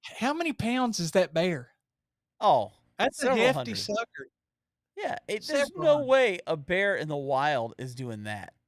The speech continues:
Speaker 2: Plus, that
Speaker 1: Dude,
Speaker 2: bear
Speaker 1: he's
Speaker 2: looked
Speaker 1: eating
Speaker 2: clean.
Speaker 1: bugs.
Speaker 2: Usually,
Speaker 1: He's
Speaker 2: bears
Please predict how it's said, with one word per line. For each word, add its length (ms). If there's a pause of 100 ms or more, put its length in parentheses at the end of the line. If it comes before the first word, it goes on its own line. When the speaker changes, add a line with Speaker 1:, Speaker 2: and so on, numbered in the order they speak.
(1400)
Speaker 2:
Plus, 340
that 160
Speaker 1:
Dude, 80
Speaker 2:
bear 140
Speaker 1:
he's 80
Speaker 2:
looked 120
Speaker 1:
eating 140
Speaker 2:
clean. 200
Speaker 1:
bugs. 640 (600)
Speaker 2:
Usually, 440
Speaker 1:
He's 100
Speaker 2:
bears 460